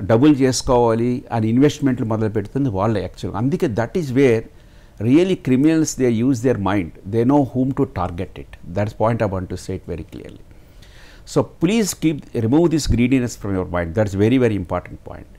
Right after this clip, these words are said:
ఈ FedEx అన్నది మేము ఒక one and half year అని చూస్తున్నాం, ఇదే కొత్త కాదు యాక్చువల్గా, to be frank. ఇప్పుడు పాపులారిటీ ఎందుకు పెరిగిందంటే కూడా మీకు చెప్తాను నేను. వాళ్ళు డీప్ ఫేక్ టెక్నాలజీస్ అవి వాడుతున్నారు యాక్చువల్గా.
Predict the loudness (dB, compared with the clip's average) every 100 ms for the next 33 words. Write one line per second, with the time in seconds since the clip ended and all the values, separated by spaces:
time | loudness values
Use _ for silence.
0 | -20 -20 -20 -20 -20 -10 0 0 4 4
1 | 4 2 2 2 4 4 4 2 0 4
2 | 4 4 4 2 2 0 -4 -8 -4 -2
3 | -2 -2 -4 0 2 2 0 -2 -4 -4
4 | -4 -6 -6 -6 -6 -6 -6 0 0 4
5 | 4 4 0 0 0 0 -2 -2 -4 -6
6 | -6 -4 -4 -4 -8 -8 -10 -8 -10 -6
7 | -2 -2 -2 0 0 2 -2 0 -6 -2
8 | -2 -2 -6 -4 -4 -4 -6 -8 -12 -12
9 | -14 -16 -16 -16